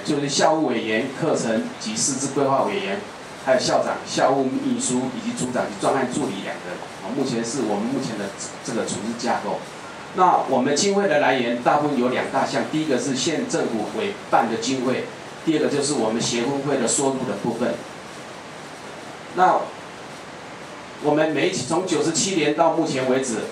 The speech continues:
呃，我们各期的人数呢，呃，都是有增有减的哈。那，呃，大家现在看到九十九年的第二期啊，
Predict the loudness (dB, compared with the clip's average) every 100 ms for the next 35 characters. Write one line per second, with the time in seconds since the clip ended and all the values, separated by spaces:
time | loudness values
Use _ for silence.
0 | -4 -2 -2 2 2 2 0 0 2 2
1 | 2 2 0 0 -2 -4 -8 -8 -2 -2
2 | 0 0 2 0 2 0 -4 -8 -14 -6
3 | -2 0 2 2 2 2 0 -2 -2 -4
4 | -4 -12 -14 0 4 6 4 -2 -12 -14
5 | -14 -10 -2 2 2 2 0 0 2 4
6 | 4 4 2 4 4 6 4 0 0 0
7 | 0 2 2 2 0 2 2 2 0 -2
8 | 0 0